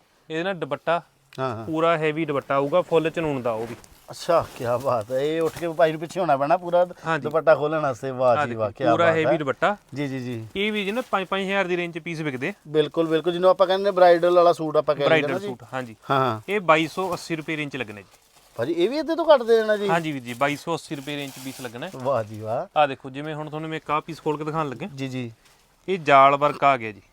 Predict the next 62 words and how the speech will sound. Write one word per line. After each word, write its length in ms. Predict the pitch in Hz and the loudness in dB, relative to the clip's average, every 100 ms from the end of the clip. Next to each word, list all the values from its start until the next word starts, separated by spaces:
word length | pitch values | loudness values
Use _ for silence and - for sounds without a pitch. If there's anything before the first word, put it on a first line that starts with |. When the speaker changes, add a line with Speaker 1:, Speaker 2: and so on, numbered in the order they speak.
| _ - | _ -8
Speaker 2:
ਓਕੇ। 320 | 147 147 120 - _ | -4 -2 -2 -4 _
Speaker 1:
ਬਹੁਤ 300 | 139 147 139 143 | -6 -4 -4 -6
ਸੋਹਣੀ 240 | 165 180 | -6 -6
ਚੀਜ਼ 240 | 170 151 135 | -6 -8 -8
ਬਣੀ। 240 | 139 170 190 _ | -10 -12 -16 _
Speaker 2:
ਇਹ 140 | 185 208 | 6 6
ਏਦਾਂ 220 | 180 226 | 6 4
ਲੱਗਦਾ 220 | 196 175 | 6 6
ਵੀ 80 | 214 | 6
ਇਹਦੇ 140 | 240 | 6
ਡਾਇਮੰਡ 360 | 226 190 180 196 | 6 6 6 0
ਪਰੋਏ 280 | 185 175 175 | 4 4 6
ਹੁੰਦੇ 220 | 165 139 | 4 2
ਨਾ 80 | 208 | 2
ਭਾਜੀ 200 | 240 202 | 2 2
ਉਹਦੇ 140 | 180 | 2
Speaker 1:
ਹਾਂਜੀ, 160 | 165 143 | 2 0
Speaker 2:
ਉੱਤੇ। 120 | 147 | 0
Speaker 1:
ਹਾਂਜੀ, 220 | 135 110 117 | -2 -6 -6
ਆਹ 140 | 139 | -4
ਦੇਖੋ 220 | 135 120 123 | -4 -6 -12
ਜੀ। 100 | 113 135 | -14 -8
Speaker 2:
ਜੀ, 140 | 139 | -8
ਜੀ, 140 | 131 | -6
ਜੀ। 80 | 123 | -6
Speaker 1:
ਪੂਰਾ 200 | 123 151 | -4 -4
ਹੈਵੀ 260 | 143 147 147 | -4 -6 -6
ਜਾਲ 240 | 135 123 | -4 -4
ਵਰਕ 260 | 120 127 - | -4 -8 -12
ਹੈ। 60 | 160 - | -18 -10
Speaker 2:
ਜੀ, 140 | 131 | -8
ਜੀ, 120 | 135 127 | -6 -2
ਜੀ। 60 | |
Speaker 1:
ਬਾਜੂ 300 | 127 123 135 | 0 0 0
ਵਰਕ 240 | 143 143 156 | -2 -2 -4
ਹੈ। 100 | 156 - | -6 -2
Speaker 2:
ਅੱਛਾ, 160 | 175 202 | 4 4
ਇਹ 40 | |
ਸੇਮ 280 | - 190 196 | 6 2 8
ਬਾਜੂ 240 | 180 175 | 8 8
ਵਰਕ 160 | 196 185 | 4 2
ਵੀ 80 | 202 | 2
ਉਦੋਂ 160 | 180 | 2
ਦਾ 100 | 180 | 4
ਹੀ 60 | 165 | 4
ਆ 120 | 135 | 4
ਗਿਆ 100 | 127 | 2
ਨਾ 120 | 175 | -2
ਜੀ? 140 | 208 208 - | -6 -10 -2
Speaker 1:
ਹਾਂਜੀ, 240 | 165 165 | 0 2
ਹਾਂਜੀ 200 | 160 147 135 | -2 -2 -4
ਵੀਰ 120 | 120 | -6
ਜੀ। 80 | 123 | -4
Speaker 2:
ਜੀ, 100 | 139 | -4
ਜੀ, 120 | 131 | -2
ਜੀ, 60 | |
Speaker 1:
ਉਸ 80 | 143 | -4
Speaker 2:
ਜੀ। 60 | 110 | -2
Speaker 1:
ਤਰ੍ਹਾਂ 160 | 143 | -4
ਦੀ 140 | 151 156 | -2 0
ਆ 120 | 147 | 0
ਗਿਆ 180 | 139 180 | 0 -2